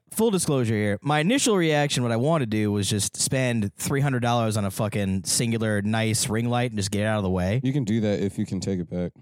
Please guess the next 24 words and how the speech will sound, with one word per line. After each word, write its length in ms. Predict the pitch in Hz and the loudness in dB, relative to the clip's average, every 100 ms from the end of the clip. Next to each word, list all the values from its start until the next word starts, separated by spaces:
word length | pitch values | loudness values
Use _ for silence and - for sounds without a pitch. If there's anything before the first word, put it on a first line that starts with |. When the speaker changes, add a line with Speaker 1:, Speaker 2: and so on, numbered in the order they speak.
| - | -4
Speaker 1:
I, 240 | 107 104 - | -2 -2 -2
yeah, 240 | 101 - - | -4 -4 -6
that's 200 | 110 - | -4 -2
where 80 | 110 | 0
I 40 | |
was 160 | 101 101 | 0 0
leaning. 180 | 92 90 | -2 -2
But 80 | |
then 100 | 123 | -2
at 100 | 131 | -2
the 60 | 113 | 0
same 200 | 131 135 | 0 0
time, 180 | 131 131 | 0 0
I 40 | |
was 80 | 110 | 0
like, 100 | 104 | -2
"Okay, 260 | 113 107 95 | -2 -2 0
what 140 | 98 | 0
if 100 | 98 | -2
I 60 | 90 | -2
get 120 | 87 | -2
a 80 | 90 | -2
package 540 | - 127 135 120 95 | -2 0 0 -2 -2
deal, 400 | 95 92 90 87 | -2 0 0 -2